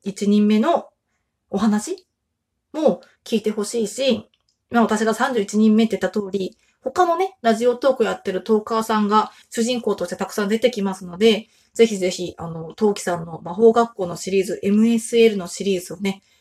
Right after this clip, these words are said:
まだ聞いたことない方は聞いてみてもらえたら嬉しいです。そして、あの、ここで便乗告知になっちゃいますけど、トウキさんともう一人、ニャギーさんこと猫柳さんと、私、トッキーと三人でやってる、まあまあ一服っていうね、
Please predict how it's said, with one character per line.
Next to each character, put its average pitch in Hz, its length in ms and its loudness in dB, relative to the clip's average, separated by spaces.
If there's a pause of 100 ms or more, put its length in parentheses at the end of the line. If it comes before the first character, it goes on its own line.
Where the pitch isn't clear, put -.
(180)
ま 185 80 -4
だ 175 120 -4
聞 180 120 -8
い - 20 -10
た 190 100 -6
こ 185 60 -4
と 175 100 -6
な 180 140 -4
い 180 60 -6
方 196 280 -6
は 254 240 2 (220)
聞 214 120 0
い 196 40 -8
て 190 100 -4
み 190 140 -2
て 175 100 -6
も 170 100 -10
ら 170 120 -6
え 165 40 -8
た 175 140 -12
ら 175 300 -6
嬉 185 200 -10
し 175 160 -10
い - 40 -12
で 202 100 -4
す。 - 260 -10 (280)
そ 285 120 -4
し 285 100 -6
て、 - 380 2 (440)
あ - 200 2
の、 220 100 6
こ 220 140 -6
こ 214 120 4
で 233 80 6
便 208 260 4
乗 220 260 2 (420)
告 285 240 -2
知 208 100 -2
に 190 60 0
な 208 80 2
っ 202 40 2
ち 196 80 -4
ゃ 185 40 0
い 185 40 0
ま 208 120 0
す - 60 -10
け 214 120 -2
ど、 349 220 4 (280)
ト 208 140 4
ウ 190 40 4
キ - 80 -8
さ 180 140 -2
ん 156 80 -10
と - 280 -8 (160)
も 208 120 4
う - 20 6
一 214 180 2
人、 185 220 0 (260)
ニ 220 80 4
ャ 240 40 4
ギ 214 120 4
ー - 20 4
さ 190 140 0
ん 175 40 -4
こ 175 120 -4
と 175 120 -6
猫 196 260 -2
柳 214 280 2
さ 196 160 -4
ん 190 60 -6
と、 - 280 0 (280)
私、 - 400 -6
ト 226 120 6
ッ 220 60 -10
キ 185 100 -8
ー - 40 -4
と 175 80 -6
三 269 260 -4
人 320 120 -8
で 226 80 0
や 196 100 2
っ 190 80 -8
て 185 120 -4
る、 180 200 -6 (380)
ま 349 180 6
あ - 20 6
ま 226 160 4
あ 180 40 2
一 196 180 -4
服 226 220 -6
っ - 20 -2
て - 160 -2
い 180 60 2
う 160 60 -4
ね、 185 240 -6